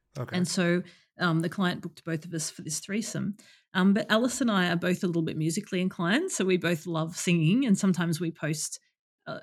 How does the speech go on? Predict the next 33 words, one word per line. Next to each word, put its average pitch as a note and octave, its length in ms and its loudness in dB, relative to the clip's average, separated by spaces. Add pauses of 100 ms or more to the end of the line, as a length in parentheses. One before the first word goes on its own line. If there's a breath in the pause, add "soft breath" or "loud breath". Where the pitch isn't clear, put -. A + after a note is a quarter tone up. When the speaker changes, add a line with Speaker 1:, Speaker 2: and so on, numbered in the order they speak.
(120)
Speaker 2:
ourselves D#3 500 -2
singing E3 440 -2
karaoke D3+ 600 -4
on D#3 280 -2 (400)
Twitter, D#3+ 220 -2
which F#3+ 200 -6
is E3+ 140 -6
hilarious. - 760 -4 (420)
Um, D3+ 160 0
she - 140 -2
has D#3 100 2
a D3+ 60 2
beautiful D#3 440 -2
voice. D3+ 360 -4
I D3 40 -6
think E3 160 -6
she's D3 200 -8
classically - 480 -10
trained. - 540 -8 (840 soft breath)
Um, D#3 380 0 (280 loud breath)
and G3 140 6
this - 140 0
client G#3+ 400 0
loves F3 280 -2
music. G#3+ 480 -2 (140)
So F3+ 360 0 (200 loud breath)
he, G3+ 260 -2 (180)
whenever G#3 280 0
I D#3 440 2
see A3+ 320 -2
him, G3+ 480 -2
whenever F3+ 400 -2
I, E3 180 2